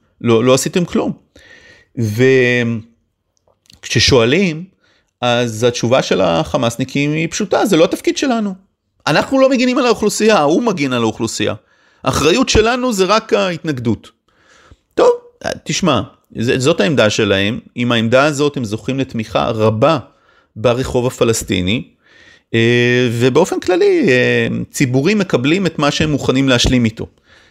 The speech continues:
והציבור הפלסטיני מוכן מאוד להשלים עם חמאס ועם התפיסה הבאמת מעוותת, מרושעת, אה,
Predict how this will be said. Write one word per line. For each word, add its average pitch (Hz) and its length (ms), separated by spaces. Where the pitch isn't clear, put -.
והציבור 113 580
הפלסטיני 135 720
מוכן 156 440
מאוד 143 320
להשלים 107 560
עם 110 120
חמאס 107 440
ועם 107 140
התפיסה 113 560
הבאמת 98 680
מעוותת, 104 920
מרושעת, 107 1120
אה, 92 680